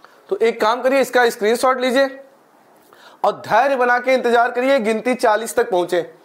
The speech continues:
और बीच में छोड़ के जाइएगा नहीं, क्योंकि आप मनीष सर से पढ़ रहे हैं। आज तक जितने पैटर्न बने हैं, अंग्रेजी वर्ड के बने हैं,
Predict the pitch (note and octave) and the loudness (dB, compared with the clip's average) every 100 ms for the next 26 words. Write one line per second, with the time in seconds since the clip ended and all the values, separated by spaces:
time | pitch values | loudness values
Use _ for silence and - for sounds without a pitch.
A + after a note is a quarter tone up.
0 | _ _ _ _ _ - F#3+ F3+ C#3+ A3 | _ _ _ _ _ -4 -4 -6 -4 -2
1 | B3+ C4 C4 A#3+ B3+ C4 A#3 A#3+ B3+ B3 | 2 0 2 0 2 2 2 0 0 0
2 | A#3+ C4 F#3 - _ _ _ _ _ _ | 0 -2 -8 -16 _ _ _ _ _ _
3 | _ _ - G3 G3 B3+ B3+ G#3+ A3+ G#3 | _ _ -6 -4 0 0 2 0 0 -2
4 | G#3+ A#3+ B3 A3 G3+ A3+ A3 G3+ A#3+ - | 0 0 0 -2 0 0 0 0 0 2
5 | G#3 A3 A3+ B3 F3+ G#3 A3+ C4 C4 A3 | 0 0 -2 -4 -4 -4 0 0 0 0
6 | A3 A#3 G#3 G#3 G#3+ E3+ D#3 - F#3 G3 | 0 0 0 0 0 -2 -6 -6 -2 0
7 | G3+ F#3+ A#3 A3+ A3 A3 A3 A3 A3 G#3+ | 0 0 0 0 0 0 0 0 0 -4